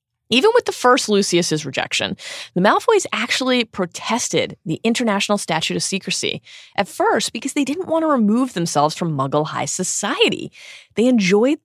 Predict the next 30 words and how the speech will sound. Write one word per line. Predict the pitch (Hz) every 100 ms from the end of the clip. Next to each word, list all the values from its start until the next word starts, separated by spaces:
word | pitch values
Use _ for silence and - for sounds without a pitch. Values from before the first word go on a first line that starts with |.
| -
the |
social | - - 156 160 - 185
circles | - - 170 175 185 185
and | 175 156 147
riches | 165 - 180 156 - -
too | - 269 240
much, | 202 196 - -
of | -
course. | - - 180 - - -
Slug | - - 208 208 220
Club | - 190 180
precursor, | - 196 202 - 151 - 107
you | 104 131
know? | 135 160 220 _ _ _ _ -
Gate | 175 175
crashed | - 170 165
that | 165 170 -
too, | - 190
I | 127
bet. | 101 104 - _ _ _
But | 185
once | 202 277
it | 330
became | 320 330 285
clear | - 240 247
that | 202
the | 156
statute | - 180 185 -
would | 95 135
pass, | - - - - - -